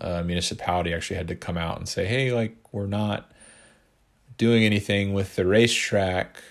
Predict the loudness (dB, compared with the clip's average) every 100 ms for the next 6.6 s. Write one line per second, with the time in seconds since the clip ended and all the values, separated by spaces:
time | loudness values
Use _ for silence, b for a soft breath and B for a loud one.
0 | -20 -12 -6 -4 -2 -2 -2 -4 -8 -12
1 | -20 _ _ _ _ _ -8 -2 2 6
2 | 6 4 0 -2 0 0 -2 -4 -4 -2
3 | -2 -2 -2 -4 -6 -8 -10 -2 -2 -2
4 | -4 -2 -2 -2 -2 0 -2 -4 -2 -2
5 | -2 -4 -8 -8 -6 -2 0 0 -2 -6
6 | -8 -10 -6 -4 -6